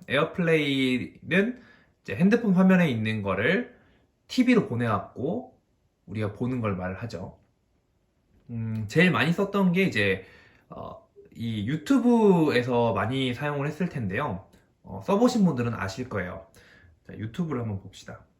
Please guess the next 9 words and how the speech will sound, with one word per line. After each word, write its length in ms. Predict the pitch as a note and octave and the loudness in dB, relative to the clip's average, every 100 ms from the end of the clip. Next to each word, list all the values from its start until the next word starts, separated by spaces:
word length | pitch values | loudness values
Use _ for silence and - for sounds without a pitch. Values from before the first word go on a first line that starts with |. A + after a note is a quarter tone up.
| _ _ _ _ _ | _ _ _ _ _
음, 440 | A2+ G#2+ G#2 G#2 G#2 _ _ _ | -16 -14 -12 -14 -16 _ _ _
자, 140 | - | -10
여기 260 | G#2 A2 G#2 | -6 -4 -4
이제 380 | G#2 G2+ - - - | -4 -6 -10 -18 -16
저희 180 | G#2+ G#2 | -14 -10
준비물 420 | C3+ D#3 D3+ C#3+ | -4 -4 -4 -4
하나 160 | C3 | -6
더. 400 | F#2+ F2+ D3+ A3 _ _ _ _ _ _ _ _ _ _ _ _ _ _ - | -8 -8 -8 -10 _ _ _ _ _ _ _ _ _ _ _ _ _ _ -16
자, 160 | - | -16